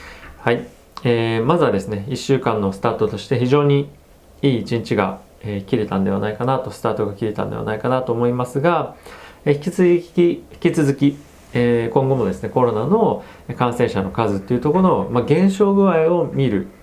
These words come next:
かつ、変異株の感染拡大の状況っていうのを、まあ、イギリスですとか、えー、南アフリカを中心にアメリカでも多くの州で見つかっているので、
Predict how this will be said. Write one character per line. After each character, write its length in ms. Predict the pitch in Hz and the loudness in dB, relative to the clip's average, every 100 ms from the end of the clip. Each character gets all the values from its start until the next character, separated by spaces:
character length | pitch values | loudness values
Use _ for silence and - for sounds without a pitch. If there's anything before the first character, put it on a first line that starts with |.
| - | -8
か 140 | - | -6
つ、 420 | 170 208 202 147 - - - - - - - - | -4 2 4 4 -2 -18 -20 -20 -20 -20 -20 -8
変 240 | 110 131 127 | -2 0 0
異 40 | |
株 240 | 117 101 | -2 0
の 380 | 147 208 202 - - - - - 113 | 2 4 2 -2 -14 -20 -20 -10 -6
感 220 | 120 113 | -2 -2
染 160 | 113 110 | -2 -4
拡 260 | 113 - | -2 -2
大 200 | 131 127 | 0 0
の 120 | 127 120 | 0 2
状 160 | 123 | 2
況 180 | 120 113 | 2 -2
っ 40 | |
て 80 | - | 2
い 40 | 196 | 2
う 20 | |
の 80 | 202 | 4
を、 260 | 98 - - - | 2 -4 -14 -10
ま 100 | - | -2
あ、 20 | 110 | 2
イ 60 | |
ギ 100 | 110 | 2
リ 80 | 101 | 0
ス 120 | - | -2
で 80 | 107 | -6
す 100 | - | -2
と 100 | 143 | 0
か、 380 | 202 175 101 - - - - - | 2 2 -2 -8 -18 -20 -20 -6
え 100 | 104 | -2
ー、 20 | |
南 280 | 101 104 107 | 0 2 2
ア 80 | 104 | 0
フ 120 | - | -4
リ 60 | - | -4
カ 100 | 104 | -4
を 60 | |
中 180 | 95 110 | -2 -4
心 240 | - 120 175 | -4 -2 0
に 200 | 190 107 | 2 2
ア 60 | |
メ 120 | 107 | 0
リ 60 | 104 | 0
カ 120 | 123 | 2
で 60 | 180 | 2
も 300 | 151 - - - - - | 2 0 -6 -20 -20 -6
多 340 | 131 120 147 | -4 0 0
く 120 | 143 107 | 2 -2
の 80 | |
州 140 | 95 101 | -2 0
で 80 | 98 | 0
見 120 | 95 | -2
つ 80 | - | -4
か 100 | 110 | -4
っ 80 | |
て 80 | - | -2
い 40 | 104 | -2
る 40 | |
の 100 | 104 | 0
で、 240 | 175 147 | 0 0